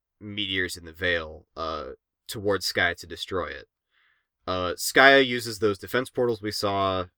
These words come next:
uh, in the end of Act two or three? I think end of Act two, uh, with the, um,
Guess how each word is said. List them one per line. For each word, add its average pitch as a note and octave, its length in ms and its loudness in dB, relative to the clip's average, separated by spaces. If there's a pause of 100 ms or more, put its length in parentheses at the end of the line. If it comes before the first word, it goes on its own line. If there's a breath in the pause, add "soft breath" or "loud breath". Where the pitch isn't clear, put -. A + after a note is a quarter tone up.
uh, E2+ 460 -4 (100)
in F2 320 -10
the F2 180 -20
end G#2+ 280 -10
of G2+ 200 -12 (100)
Act G#2+ 500 -8 (500)
two - 340 -10
or F3+ 180 -4 (600)
three? F#3+ 540 -12
I - 40 -10
think F3 220 -6
end E3+ 120 -2
of E3 140 -6
Act D#3 140 -4 (240)
two, D#3 500 -4 (640)
uh, G#2+ 300 6
with G#2+ 320 -2
the, G#2+ 100 2
um, F#2 540 -6